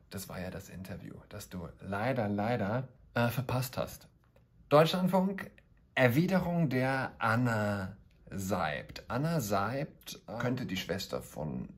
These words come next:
Helene Hegemann sein. Äh,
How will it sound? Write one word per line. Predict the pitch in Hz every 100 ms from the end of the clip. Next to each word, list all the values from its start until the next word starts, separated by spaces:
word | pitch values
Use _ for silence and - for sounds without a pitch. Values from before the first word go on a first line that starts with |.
| -
Helene | 107 104 90 85 80
Hegemann | 95 90 82 - 71 67 55 58 69 - - - - - - - -
sein. | 101 92 87 73 71 62 62 -
Äh, | 87 101 98